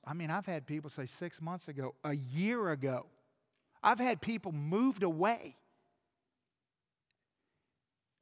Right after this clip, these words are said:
A year ago, you asked me to do something, and I never did. I didn't do it. I don't even remember the conversation.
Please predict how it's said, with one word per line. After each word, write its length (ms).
A 80
year 360
ago, 420
you 260
asked 320
me 80
to 100
do 220
something, 600
and 480
I 160
never 280
did. 240
I 120
didn't 240
do 160
it. 80
I 100
don't 160
even 260
remember 500
the 80
conversation. 880